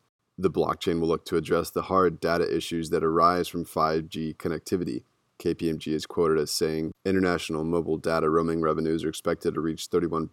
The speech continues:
billion in twenty twenty-two, with an average annual growth rate of eight percent," unquote. And they want a piece of that action,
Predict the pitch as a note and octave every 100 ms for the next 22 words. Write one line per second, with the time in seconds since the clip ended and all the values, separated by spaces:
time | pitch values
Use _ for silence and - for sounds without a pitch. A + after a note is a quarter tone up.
0 | - F#2+ F#2 D#2+ D2+ - E2+ D#2 - D#2
1 | D2 - F#2 E2+ E2 E2+ E2 E2+ E2+ -
2 | - E2+ E2+ D2+ D2 E2 E2+ D2+ D2+ -
3 | E2 D#2+ - - - E2+ - - - _
4 | F#2 F#2 - - - _ _ F2 F2 F2
5 | E2 D2+ - F2 - D#2 D#2 D#2 D#2 -
6 | D#2 F2